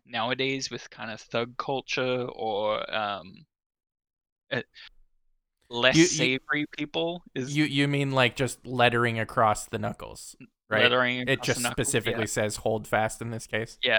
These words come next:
Speaker 1: so in this
Speaker 2: Okay.
Speaker 1: one, it says "hold fast across, across the knuckles," and that was meant to, um,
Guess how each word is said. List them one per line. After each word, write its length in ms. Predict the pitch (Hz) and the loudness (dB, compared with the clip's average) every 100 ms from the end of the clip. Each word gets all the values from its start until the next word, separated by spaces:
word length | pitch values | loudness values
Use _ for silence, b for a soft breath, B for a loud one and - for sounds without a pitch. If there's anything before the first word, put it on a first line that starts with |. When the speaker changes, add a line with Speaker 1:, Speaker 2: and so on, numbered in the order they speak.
| - | 2
Speaker 1:
so 220 | - 131 | -2 0
in 160 | 123 123 | 0 -2
this 160 | 127 110 | -4 -2
Speaker 2:
Okay. 80 | |
Speaker 1:
one, 240 | 139 131 120 | -2 -4 -6
it 100 | 127 - | -8 -8
says 240 | - 120 113 | -4 -4 -4
"hold 320 | 120 120 120 | -4 -4 -4
fast 400 | - 110 - - | -2 -2 -2 -8
across, 320 | - 117 - | -4 -4 -4
across 340 | - - 117 - | -10 -4 -2 -4
the 100 | 117 | -6
knuckles," 380 | 113 120 120 120 | -6 -6 -6 -8
and 120 | 110 | -12
that 140 | 113 | -12
was 160 | 120 117 | -14 -14
meant 260 | 113 110 - | -14 -14 -10
to, 320 | 120 113 110 - B B _ _ - | -8 -8 -10 -14 B B _ _ -6
um, 560 | 120 113 110 104 104 | -2 -2 -4 -8 -14